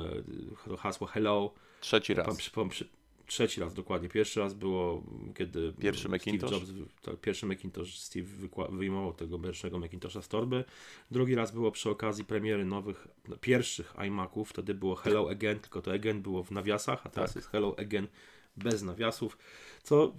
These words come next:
Speaker 1: pokazuje, że, mm, no, będzie to bardzo spe-, prawdopodobnie bardzo spektakularna konferencja, jeśli chodzi o komputery Mac, bo, no, Apple, no, rzadko odwołuje się do tego hasła, a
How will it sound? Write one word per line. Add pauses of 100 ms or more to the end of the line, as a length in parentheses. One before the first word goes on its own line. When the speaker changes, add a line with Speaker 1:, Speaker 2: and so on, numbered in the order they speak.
(120)
Speaker 1:
pokazuje,
że,
mm,
no,
będzie
to (320)
bardzo
spe-,
prawdopodobnie
bardzo
spektakularna
konferencja,
jeśli
chodzi
o (380)
komputery
Mac,
bo,
no,
Apple, (120)
no,
rzadko
odwołuje
się
do
tego
hasła,
a